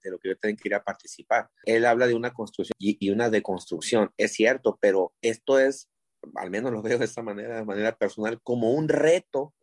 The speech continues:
Usted nos dijo, "Transpórtese a ese, a ese primer semestre frente a grupo", septiembre del dos mil seis, en el caso de un servidor. Quince años en esto y lo veo como un reto que no termina.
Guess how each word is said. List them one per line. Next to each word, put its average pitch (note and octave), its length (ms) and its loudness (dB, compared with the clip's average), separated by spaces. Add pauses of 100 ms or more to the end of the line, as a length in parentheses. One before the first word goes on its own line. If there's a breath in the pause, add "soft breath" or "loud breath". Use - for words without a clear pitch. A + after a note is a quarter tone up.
(320)
Usted A#2 280 0
nos C3 140 0
dijo, A#2 340 0
"Transpórtese B2 800 -2
a A2 140 0
ese, B2+ 300 -2
a A2+ 120 -6
ese B2+ 300 -8 (120)
primer B2+ 300 -2
semestre C#3 640 -2
frente A2+ 300 -4
a G2+ 40 -4
grupo", B2+ 500 -2 (400)
septiembre B2+ 640 0
del A#2+ 160 2
dos G2+ 160 -6
mil A#2 200 -6
seis, G#2+ 320 -2
en G#2 100 -6
el G2 80 -14
caso G2+ 240 -6
de G#2+ 80 -2
un G#2 80 -6
servidor. F#2 500 0
Quince E3 380 -2
años D#3+ 240 -2
en B2 120 0
esto D#3+ 240 -2
y C3+ 40 2
lo A2+ 120 2
veo D#3+ 280 2
como A#2 240 -10
un D3 140 -6
reto E3 480 -6
que A#2 180 -8
no A#2 160 -14
termina. G#2 580 -10